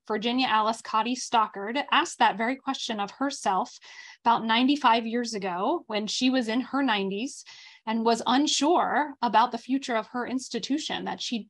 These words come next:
poured her life into. She became a member of P E O International,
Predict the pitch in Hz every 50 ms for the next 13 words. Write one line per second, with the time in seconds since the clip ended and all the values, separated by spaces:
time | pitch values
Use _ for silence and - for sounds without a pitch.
0 | _ - - - 262 262 262 254 240 208 247 226 214 202 220 285 320 - - 185
1 | 190 190 190 - 208 - - - - - - - - - - - - - - -
2 | - - - 262 269 277 294 285 285 - 269 254 247 226 208 214 208 220 254 269
3 | 240 214 196 196 226 - - 214 208 190 - - - 254 247 233 240 233 214 196
4 | 208 214 214 226 - - 220 214 208 202 196 190 196 208 208 - - 214 196 196
5 | 247 269